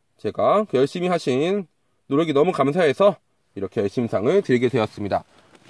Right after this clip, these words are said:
자, 축하드립니다. 역시 배송비를 제가 내고서, 자, 보내드리도록 하겠습니다. 축하드립니다. 자, 여러분, 여기까지인데요.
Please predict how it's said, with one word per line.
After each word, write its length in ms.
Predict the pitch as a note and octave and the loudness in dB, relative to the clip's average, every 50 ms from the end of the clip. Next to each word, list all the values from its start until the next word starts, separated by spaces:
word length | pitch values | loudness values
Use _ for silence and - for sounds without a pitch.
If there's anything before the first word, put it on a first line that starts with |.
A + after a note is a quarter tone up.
| - _ _ _ _ | -20 _ _ _ _
자, 300 | - - - - - - - | -16 -14 -14 -14 -16 -16 -18
축하드립니다. 960 | - - - C4 B3 C#4+ C#4 C4 A#3 E3 C#3 B2 B2 D3+ G#3+ C4 C#4+ D4 C4 _ _ _ _ _ _ _ _ | -18 0 2 2 4 6 4 6 6 4 4 4 4 4 4 4 2 0 0 _ _ _ _ _ _ _ _
역시 480 | C#3 D3 D3 - - - G3+ A#3 C4 B3+ | -2 -2 -2 -2 -4 0 2 2 2 2
배송비를 360 | - G3 E3 F#3+ F#3+ G3 F#3 E3 | 2 2 2 2 2 2 2 2
제가 160 | F#3 E3+ D#3 | 2 2 2
내고서, 420 | C#3 B2+ C3+ C#3+ - A3+ B3 A3 - _ _ _ _ _ _ _ _ _ | 2 4 2 4 4 4 2 2 -2 _ _ _ _ _ _ _ _ _
자, 560 | - - G2+ F2 E2+ D#2+ D2 C2+ F#2+ A2 - _ _ - | -8 -8 -8 -8 -8 -12 -14 -16 -16 -18 -20 _ _ -4
보내드리도록 400 | C3 C3+ B2 A2 G#2+ G#2+ G#2+ D3+ | -2 -2 -2 -2 -2 -4 -2 -2
하겠습니다. 500 | D3+ D3+ - - A2+ G2 F#2 F#2 - _ _ _ _ | -4 -4 -4 -6 -8 -8 -8 -12 -14 _ _ _ _
축하드립니다. 760 | _ _ - F3 D#3 D3+ A#2+ G2+ F#2 B2 F3 A3+ B3+ C4+ C#4 - _ _ _ _ _ _ _ _ _ _ _ - _ _ _ _ _ _ _ - - _ _ _ _ _ _ - _ - - _ - - - - - - - A#2+ | _ _ -8 -2 -2 -2 -2 0 0 2 2 2 0 -2 -8 -14 _ _ _ _ _ _ _ _ _ _ _ -20 _ _ _ _ _ _ _ -20 -20 _ _ _ _ _ _ -20 _ -20 -20 _ -20 -8 -8 -8 -8 -8 -10 0
자, 420 | - A#3+ C4 C4+ B3+ A#3 G#3+ F#3 | 2 4 6 6 6 6 6 8
여러분, 680 | F#3+ G#3+ A3 G3+ G3 G3 F#3+ G#3+ A#3 G#3 C#3+ A2 A2+ A#2 _ _ _ - | 8 6 6 6 6 6 6 6 6 6 4 2 -2 -8 _ _ _ 0
여기까지인데요. 680 | C3+ C#3 D#3 - F#3+ F3 D#3+ D3 C3 C#3 F#3+ A#3+ C4 | 0 0 2 2 0 0 2 0 2 4 4 4 4